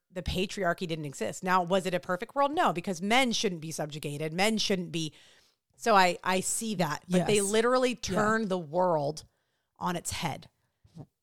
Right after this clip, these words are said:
Speaker 1: That's what the
Speaker 2: in,
Speaker 1: movie
Speaker 2: in,
Speaker 1: was. In the
Speaker 2: yes,
Speaker 1: movie,
Speaker 2: in
Speaker 1: like,
Speaker 2: Barbie,
Speaker 1: they, yeah,
Speaker 2: yes, yeah,
Speaker 1: Barbie
Speaker 2: Barbie
Speaker 1: Land
Speaker 2: Land, right.
Speaker 1: was America <clears throat> for women.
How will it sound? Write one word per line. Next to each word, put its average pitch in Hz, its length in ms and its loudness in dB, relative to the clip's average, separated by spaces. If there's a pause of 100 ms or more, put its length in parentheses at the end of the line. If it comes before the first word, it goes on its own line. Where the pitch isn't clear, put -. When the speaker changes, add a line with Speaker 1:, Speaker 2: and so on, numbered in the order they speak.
(420)
Speaker 1:
That's 214 280 8
what 254 100 8
the - 60 4
Speaker 2:
in, 262 60 6
Speaker 1:
movie 247 160 6
Speaker 2:
in, 190 60 6
Speaker 1:
was. - 240 0
In 208 80 2
the - 60 6
Speaker 2:
yes, 349 120 6
Speaker 1:
movie, 320 220 6
Speaker 2:
in 180 40 0
Speaker 1:
like, 185 120 4
Speaker 2:
Barbie, 175 200 4
Speaker 1:
they, 240 60 6 (100)
yeah, 254 180 4
Speaker 2:
yes, - 260 -4
yeah, 233 80 6
Speaker 1:
Barbie 262 260 6
Speaker 2:
Barbie 277 100 0 (200)
Speaker 1:
Land 262 200 4
Speaker 2:
Land, 156 600 -2
right. 175 360 6
Speaker 1:
was 226 460 6 (1120)
America 214 760 6 (160)
<clears throat> 269 520 2
for 196 100 0
women. 170 320 -2